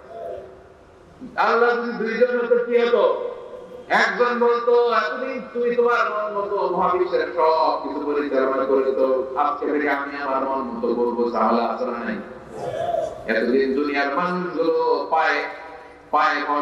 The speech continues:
দিয়ে হাঁটতো, হাত দিয়ে খেতো, এখন থেকে যতগুলো মানুষ আসবে সব হাতে চলবে আর পা দিয়ে খাবে, আছে না নাই? এতদিন যাবৎ মেয়েরা গর্ভধারণ করতো তোমার নিয়মে,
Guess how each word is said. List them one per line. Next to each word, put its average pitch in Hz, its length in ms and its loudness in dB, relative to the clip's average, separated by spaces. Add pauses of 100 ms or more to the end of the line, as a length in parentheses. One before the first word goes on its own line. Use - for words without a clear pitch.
(140)
দিয়ে 135 240 2
হাঁটতো, 135 520 2
হাত - 380 0
দিয়ে 123 200 0
খেতো, 120 280 0
এখন 127 340 -2
থেকে 143 180 2
যতগুলো 156 500 2
মানুষ 147 380 -4
আসবে 135 360 -4
সব 135 80 0
হাতে 135 520 -2
চলবে 131 460 2
আর 117 160 0
পা 117 240 0
দিয়ে 120 180 0
খাবে, 110 540 -4
আছে 123 120 -4
না 113 180 0
নাই? - 100 -4 (1080)
এতদিন 214 340 2
যাবৎ 254 500 2
মেয়েরা 240 380 4
গর্ভধারণ 220 580 2
করতো 185 460 -4
তোমার 208 320 2
নিয়মে, 170 300 0